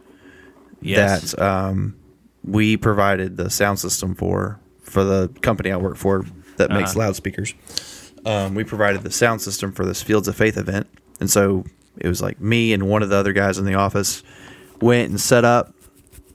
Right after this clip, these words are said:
Speaker 2: and tore down and drove back. It was like an hour and a half away from the office. So we got,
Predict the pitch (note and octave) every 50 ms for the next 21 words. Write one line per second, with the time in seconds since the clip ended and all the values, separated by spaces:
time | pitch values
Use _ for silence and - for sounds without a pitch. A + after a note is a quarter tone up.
0 | - - - F2+ F2+ F2+ - - G#2+ A2 G#2+ A2 G#2+ G#2 G#2 G#2 G2+ G2 F#2+ -
1 | G#2+ G#2+ G2+ - G2 G2+ G2+ G#2+ G2+ G#2 G#2 G#2 - - G2+ G2+ G2 G2 G2 G2+
2 | G2+ G2+ G2 - - - - - - G2 G#2 G#2 G2+ G#2 G2+ G2+ G2+ - - -
3 | - - - _ - - G2+ G2+ G2 F#2+ G2 G2+ G#2 F#2+ G2 G2 F#2+ - - G#2+
4 | G2+ G2 G#2+ A2 A2+ - - -